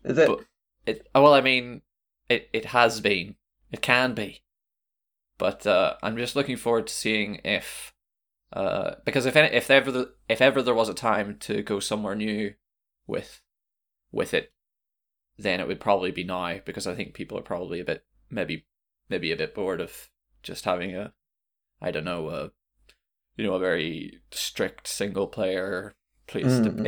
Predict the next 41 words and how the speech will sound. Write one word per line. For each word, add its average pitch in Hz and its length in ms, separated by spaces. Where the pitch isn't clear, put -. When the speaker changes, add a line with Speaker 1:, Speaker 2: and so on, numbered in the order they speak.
Speaker 2:
A 98 60
to - 100
B 92 260
missions 95 680
type - 260
of - 80
thing 92 220
going 95 220
on. 98 200
Speaker 1:
Well, 139 120
what 175 120
do 175 80
you 135 40
think 135 140
Speaker 2:
And - 80
the 135 40
Speaker 1:
infinite 110 380
means? 104 420
Speaker 2:
Yeah, 113 240
the 107 100
Speaker 1:
Sorry. 101 140
Speaker 2:
infinite 110 480
implies 104 580
something 95 520
a 90 60
bit - 260
new. 87 360
So, 90 560
uh, 50 420
I 101 80
mean, 92 380
the 101 120
obvious 92 380
guess 92 300
is 82 120
that 104 120
it's - 160
some 120 220
big 85 240
open 104 360
worldy 90 640